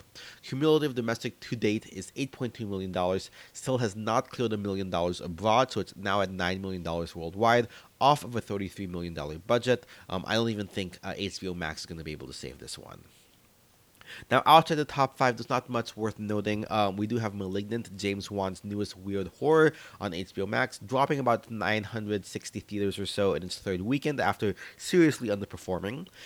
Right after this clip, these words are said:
Uh, in tenth place, there was an in, uh, Indian Telugu film called Love Story that made about seven hundred ninety thousand dollars in three hundred theaters.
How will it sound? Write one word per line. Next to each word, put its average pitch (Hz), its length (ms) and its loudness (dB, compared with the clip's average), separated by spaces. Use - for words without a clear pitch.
Uh, 117 200 2
in 123 160 -4
tenth - 420 -8
place, 135 260 -2
there 110 120 -2
was 113 120 -2
an 107 60 -8
in, 117 240 -6
uh, 107 180 0
Indian 131 380 -2
Telugu 131 440 0
film 98 380 -2
called 98 240 0
Love 107 280 4
Story 90 320 0
that 90 80 0
made 107 120 0
about 120 200 2
seven 160 240 0
hundred 160 180 0
ninety 120 220 -2
thousand 98 400 -2
dollars 95 260 2
in 95 80 -8
three 95 180 -6
hundred 90 240 -6
theaters. 120 340 0